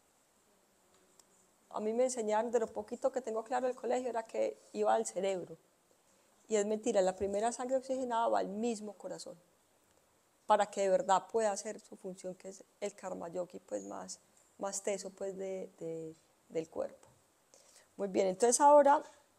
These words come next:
les voy a leer acá de mi Swami, y los que han oído esto millones de veces, muy bueno, es demasiado bueno oírlo millones de veces, y óiganlo con la intención de, de enseñarlo.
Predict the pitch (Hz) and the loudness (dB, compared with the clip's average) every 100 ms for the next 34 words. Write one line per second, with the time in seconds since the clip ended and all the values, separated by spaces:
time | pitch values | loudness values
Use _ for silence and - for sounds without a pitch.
0 | _ _ - - - _ _ _ _ - | _ _ -20 -20 -20 _ _ _ _ -20
1 | - 226 220 214 240 240 247 - 269 269 | -6 -4 4 6 8 8 4 2 4 4
2 | - - 240 262 254 285 262 240 269 - | 4 0 -2 2 2 4 4 2 -6 -12
3 | - 214 208 220 214 240 262 254 - 247 | -6 -4 -2 -2 0 2 4 2 -2 -6
4 | 208 220 233 269 269 233 269 - _ - | -4 -2 2 4 2 0 -8 -12 _ -20
5 | - - 208 220 220 247 214 254 - - | -20 -18 -4 -2 2 2 2 -8 -18 -20
6 | 190 226 233 214 233 220 226 226 240 233 | -8 -6 -4 -4 0 2 2 -2 -2 -2
7 | 233 214 202 196 254 233 202 247 - _ | -4 -6 -6 -4 -2 -2 -4 -14 -20 _
8 | _ _ _ _ _ _ _ _ _ 233 | _ _ _ _ _ _ _ _ _ 2
9 | 254 240 233 262 285 - 226 214 202 190 | 6 6 4 0 -2 -4 -6 -4 -6 -6
10 | 196 185 202 190 208 - - 190 190 180 | -8 -6 -6 -6 -8 -12 -8 -6 -6 -10
11 | 180 170 | -14 -14